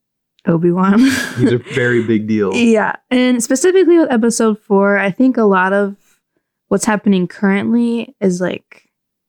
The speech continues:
Speaker 1: not too lined up with that. But I think things like Obi-Wan and Boba Fett will bring back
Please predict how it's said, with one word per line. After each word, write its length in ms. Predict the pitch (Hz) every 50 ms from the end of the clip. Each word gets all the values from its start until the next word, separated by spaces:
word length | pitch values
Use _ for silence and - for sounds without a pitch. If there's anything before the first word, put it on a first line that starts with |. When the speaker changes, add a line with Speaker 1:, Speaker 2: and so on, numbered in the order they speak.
| _ _ _ _ _ -
Speaker 1:
not 420 | 190 190 190 180 185 190 208 277 277 _ _
too 520 | - - - - 240 233 240 254 262 269 269
lined 360 | 277 277 277 294 294 294 - - -
up 300 | 269 277 285 285 _ -
with 200 | 285 277 294 285 _ _ -
that. 420 | 294 285 294 302 302 311 311 - _ _ _ _ _ _
But 120 | - 262
I 40 | 220
think 220 | 202 240 247 240 220
things 200 | 233 226 233 220
like 200 | 226 214 208 -
Obi-Wan 400 | 196 190 190 202 196 196 190 190
and 100 | 190 185
Boba 220 | 185 185 180 180 180
Fett 280 | - - 190 180 170 -
will 160 | 175 175 170
bring 500 | 165 160 - 170 170 170 175 175 180 175
back 600 | 160 - 175 175 170 165 160 - - _ _ _